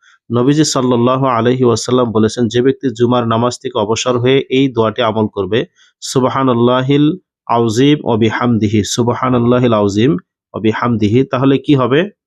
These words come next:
এই বাক্যটি একশো বার পাঠ করলে আল্লাহ তাআলা তার নিজের এক লাখ গুনাহ মাফ করবেন এবং তার পিতামাতার চব্বিশ হাজার গুনাহ মাফ করবেন। সুবহানাল্লাহ। প্রিয় দর্শক, জুমার দিনের আরেকটি গুরুত্বপূর্ণ আমল হচ্ছে,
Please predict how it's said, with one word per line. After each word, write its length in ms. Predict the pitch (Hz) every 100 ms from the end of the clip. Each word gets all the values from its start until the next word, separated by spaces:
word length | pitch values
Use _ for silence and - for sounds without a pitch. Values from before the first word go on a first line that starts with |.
| _ _ _
এই 140 | 165 185
বাক্যটি 440 | 151 139 - 156
একশো 280 | 156 127 -
বার 160 | 160 156
পাঠ 240 | 135 127
করলে 300 | - 127 135
আল্লাহ 320 | 143 123 131 139
তাআলা 260 | 135 123 123
তার 160 | 131 120
নিজের 300 | 120 113 143
এক 140 | 127 131
লাখ 120 | 131
গুনাহ 240 | 123 131
মাফ 200 | 123 120 -
করবেন 340 | 139 135 156 -
এবং 180 | 117 123
তার 140 | - 123
পিতামাতার 560 | 120 117 117 107 131
চব্বিশ 440 | 135 120 107 143 135
হাজার 220 | 110 113 110
গুনাহ 240 | 120 123
মাফ 200 | 98 95 -
করবেন। 300 | 95 87 85
সুবহানাল্লাহ। 840 | - 117 107 - 104 92 90 90 - _ _ _ -
প্রিয় 120 | 170 165
দর্শক, 280 | 143 -
জুমার 340 | 143 127 143 147
দিনের 240 | 127 127 120
আরেকটি 320 | 127 123 139
গুরুত্বপূর্ণ 580 | 123 127 - 131 127 123
আমল 280 | 113 113 117
হচ্ছে, 260 | 104 -